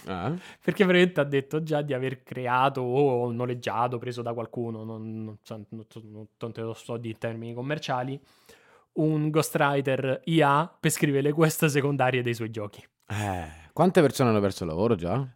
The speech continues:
Speaker 2: Lo so, però
Speaker 1: Qualcuno
Speaker 2: quanto,
Speaker 1: non ha scritto le quest secondarie di quel gioco,
Speaker 2: però quante,
Speaker 1: capisci?
Speaker 2: quanto facevano schifo le quest secondarie di quel gioco prima?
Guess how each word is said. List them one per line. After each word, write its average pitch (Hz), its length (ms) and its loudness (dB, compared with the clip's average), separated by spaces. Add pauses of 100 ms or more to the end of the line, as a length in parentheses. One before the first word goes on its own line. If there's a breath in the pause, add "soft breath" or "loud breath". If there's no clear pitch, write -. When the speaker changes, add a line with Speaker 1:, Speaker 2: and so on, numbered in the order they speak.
(100)
Speaker 2:
Lo 202 80 -8
so, 180 240 -2
però 170 140 0
Speaker 1:
Qualcuno 151 340 10
Speaker 2:
quanto, 170 160 10
Speaker 1:
non 120 100 8
ha 110 40 4
scritto 127 340 2
le 117 80 6
quest 107 260 2
secondarie 92 380 -2
di 90 80 -2
quel 80 140 -8
gioco, 87 320 0
Speaker 2:
però 160 200 4
quante, 170 280 2
Speaker 1:
capisci? 170 240 0
Speaker 2:
quanto 175 240 -4
facevano 139 340 -2
schifo 156 320 -12
le 127 120 -6
quest 127 320 -10
secondarie 123 380 -6
di 120 100 -8
quel 117 180 -10
gioco 113 200 -8
prima? 190 320 -4